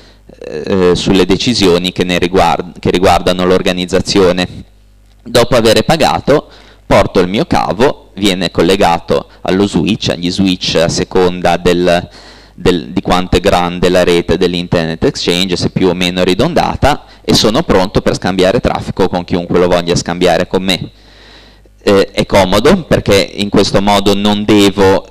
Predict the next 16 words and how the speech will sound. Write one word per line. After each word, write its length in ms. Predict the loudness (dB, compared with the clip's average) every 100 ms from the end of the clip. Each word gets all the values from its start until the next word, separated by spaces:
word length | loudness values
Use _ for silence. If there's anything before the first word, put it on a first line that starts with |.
| -18 -2
eh, 640 | 2 4 4 4 2 0 -6 -20 -2
organizzare 1000 | 0 0 -2 -4 0 2 2 2 0 -2 -12 -20 _ -20 -20 _ -20 -2
per 180 | 0 2
portare 520 | 0 0 2 2 2
un 100 | 0
circuito 640 | -2 -2 0 2 2 2
verso 320 | 2 2 0 -4
ciascuna 580 | -4 -4 -2 0 0
delle 220 | 0 0 2
altre 360 | 0 -2 0
reti 260 | 0 0 -2
con 160 | -6
cui 160 | -4 -2
voglio 300 | 0 0 -2
scambiare 500 | -2 -4 0 0 0
traffico 800 | 0 -2 -2 -4 -2 -4 -4